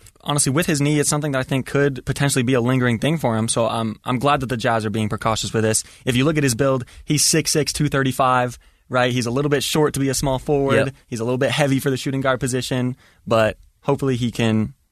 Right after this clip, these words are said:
Speaker 1: be ready to go when the season starts.
Speaker 2: And I think he's gonna start his career as a spotted three-point shooter.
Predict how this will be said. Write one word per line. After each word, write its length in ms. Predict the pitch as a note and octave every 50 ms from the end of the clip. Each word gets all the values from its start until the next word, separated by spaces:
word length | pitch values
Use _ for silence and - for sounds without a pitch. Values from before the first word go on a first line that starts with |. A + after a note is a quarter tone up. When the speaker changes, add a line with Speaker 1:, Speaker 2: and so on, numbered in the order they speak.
| _ _ _ _ _ A#2
Speaker 1:
be 140 | A2 C3+ C#3
ready 220 | B2+ C3 B2 A#2
to 80 | A2 G#2+
go 140 | G2 G#2 G2+
when 100 | G2+ F#2+
the 80 | F2+
season 240 | - - F2 - -
starts. 280 | - - - - D#3 E3
Speaker 2:
And 140 | F3+ E3 D#3
I 80 | D#3
think 220 | - - D#3 C#3+ - - -
he's 220 | - C#3 C#3 C3
gonna 120 | C#3+ B2+
start 240 | B2 - - C3+ C3
his 80 | B2+ A#2
career 220 | - - B2+ A#2+
as 100 | A#2+ A2
a 40 | A2+
spotted 340 | - - - G#2+ G#2 G#2 G2+
three-point 340 | - G#2+ G2 - F#2+ F#2+ F2
shooter. 280 | - - - - -